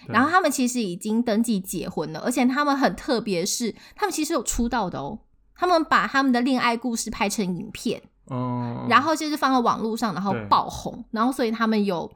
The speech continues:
Speaker 2: 去上节目。
Speaker 1: 是。
Speaker 2: 他们就是说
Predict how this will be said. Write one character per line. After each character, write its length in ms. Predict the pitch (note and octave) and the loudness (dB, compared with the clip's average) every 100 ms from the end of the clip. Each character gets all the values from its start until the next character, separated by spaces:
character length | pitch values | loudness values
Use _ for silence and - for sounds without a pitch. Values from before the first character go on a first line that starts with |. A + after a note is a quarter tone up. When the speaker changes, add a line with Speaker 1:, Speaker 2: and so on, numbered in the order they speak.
| _ _ | _ _
Speaker 2:
去 160 | - | -4
上 300 | C4 B3+ F#3+ | -2 0 -2
节 260 | G3 F3 D3+ | -4 -6 -8
目。 240 | - F3 | -10 -12
Speaker 1:
是。 380 | - - A2+ G2+ G#2+ _ _ _ | -12 -10 -8 -10 -16 _ _ _
Speaker 2:
他 160 | - E4 | -4 -2
们 80 | C4+ | 0
就 60 | |
是 80 | C#4 | 0
说 300 | C#4+ C4+ C4 | 0 2 0